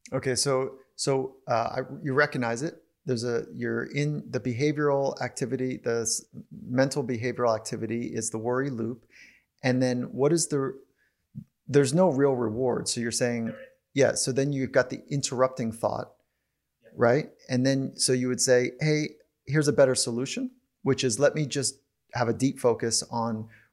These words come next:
Speaker 1: relaxing my feet, relaxing my calves, relaxing my <laughs> hamstrings and my quad," and just, just body scan that way.
Speaker 2: Yeah. And not, they don't even have to relax. They can just get curious, like, "Oh,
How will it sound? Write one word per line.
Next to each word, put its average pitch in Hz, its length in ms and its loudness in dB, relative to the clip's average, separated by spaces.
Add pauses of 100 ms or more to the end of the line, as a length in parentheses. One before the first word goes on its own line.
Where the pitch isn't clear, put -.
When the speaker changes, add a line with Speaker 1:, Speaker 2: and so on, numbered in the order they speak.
Speaker 1:
relaxing 117 540 2
my 110 140 -2
feet, 113 320 -8
relaxing 117 480 0
my 113 180 -2
calves, 113 720 -6 (340)
relaxing 120 480 4
my 117 460 0 (280)
<laughs> - 300 -12
hamstrings 117 600 0
and 110 100 -4
my 117 160 -2
quad," 120 420 0
and 131 140 0
just, 156 260 0 (140)
just - 260 -2
body 127 220 4
scan 120 320 0
that 117 160 -4
way. 113 140 -6 (600)
Speaker 2:
Yeah. 143 180 4 (200)
And 165 180 4 (260)
not, 165 240 4
they 180 100 6
don't 233 160 2
even 208 200 2
have 165 240 -2
to 160 100 -4
relax. 139 840 0
They 143 120 0
can 143 160 -4
just 151 160 -4
get 147 160 0
curious, 185 260 0
like, - 200 -4
"Oh, 339 260 2